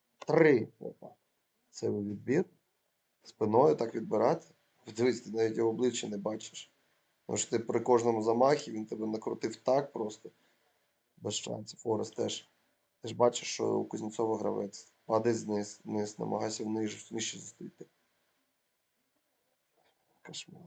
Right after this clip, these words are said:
І Кузнєцов теж. Що, як? Кузнєцов, як ти тримаєш? Стань тут, не дай йому прийняти. Що це за позиція така?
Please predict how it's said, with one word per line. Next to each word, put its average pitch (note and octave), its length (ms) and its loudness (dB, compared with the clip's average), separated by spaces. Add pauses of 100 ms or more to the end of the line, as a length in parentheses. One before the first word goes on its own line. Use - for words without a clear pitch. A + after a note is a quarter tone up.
І - 80 -14
Кузнєцов G#2+ 560 -8
теж. - 360 -12 (1040)
Що, A#2 400 4
як? G#2+ 320 4 (960)
Кузнєцов, A2 480 -6
як A#2 260 2
ти - 140 -16
тримаєш? - 540 -12 (880)
Стань C3 440 2
тут, B2 300 0 (280)
не A2+ 60 -10
дай A2+ 180 4
йому A#2 180 0
прийняти. A2 540 -4 (600)
Що A#2 160 -8
це A2+ 140 -12
за G#2 120 -2
позиція - 520 -10
така? - 260 -20